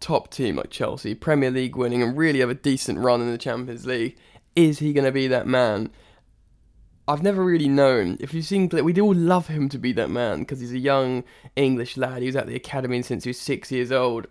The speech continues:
So the romance of it does come into it. No matter what you say, you're always gonna be slightly influenced by that sort of idea.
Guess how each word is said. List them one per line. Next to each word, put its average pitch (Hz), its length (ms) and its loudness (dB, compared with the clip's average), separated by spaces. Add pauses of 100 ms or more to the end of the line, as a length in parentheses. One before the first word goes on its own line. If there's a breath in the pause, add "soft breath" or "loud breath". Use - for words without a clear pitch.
(120)
So 143 140 -4
the 139 100 0
romance 139 540 4
of 120 100 -2
it - 220 -10
does 135 200 2
come 131 200 -2
into 123 260 -2
it. 95 80 -4
No 127 60 -2
matter 139 180 2
what 139 240 0
you 131 60 -6
say, 80 480 -4
you're 120 340 -2
always 139 260 0
gonna 131 160 -2
be 120 80 -4
slightly 120 460 0
influenced 120 560 -2
by 117 160 0
that 113 160 -6
sort 113 280 -6
of - 80 -8
idea. 117 500 -4